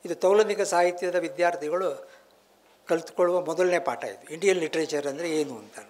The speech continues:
ಇದಕ್ಕೆ opposite ಆಗಿ Commonwealth ಲಿಟ್ರೇಚರ್ನ ಪಾಠ ಮಾಡುವವರು ಇದಕ್ಕೆ reverse ಆಗಿ ಹೇಳ್ತಾರೆ. It's a different literature written in one language. English ಭಾಷೆ ಅಂತ ಒಂದಿರ್ಬೋದು, ಅದ್ರಲ್ಲಿ ಪ್ರಕಟ, ಬ-, ಅದರಲ್ಲಿರ್ತಕ್ಕಂಥ ಸಾಹಿತ್ಯ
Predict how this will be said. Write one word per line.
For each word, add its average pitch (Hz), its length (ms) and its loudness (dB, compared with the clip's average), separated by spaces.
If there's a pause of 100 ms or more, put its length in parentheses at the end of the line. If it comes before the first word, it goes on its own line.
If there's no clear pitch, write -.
(840)
ಇದಕ್ಕೆ 240 280 0
opposite 226 480 4
ಆಗಿ 208 200 2
Commonwealth 196 600 0
ಲಿಟ್ರೇಚರ್ನ 160 640 -6 (520)
ಪಾಠ 170 180 -2
ಮಾಡುವವರು 156 680 -4 (220)
ಇದಕ್ಕೆ 175 240 -6
reverse 196 420 0
ಆಗಿ 160 220 -2
ಹೇಳ್ತಾರೆ. 117 320 -12
It's - 160 -16
a 123 80 -18
different 220 380 2
literature 175 540 -4
written 143 360 -10
in 143 100 -12
one 151 160 -6
language. 113 600 -12 (800)
English 175 340 0
ಭಾಷೆ 156 420 2
ಅಂತ 220 160 0
ಒಂದಿರ್ಬೋದು, 151 760 -4
ಅದ್ರಲ್ಲಿ 190 240 -6
ಪ್ರಕಟ, 185 300 -6 (680)
ಬ-, 143 420 -12 (580)
ಅದರಲ್ಲಿರ್ತಕ್ಕಂಥ 175 600 -2
ಸಾಹಿತ್ಯ 175 680 0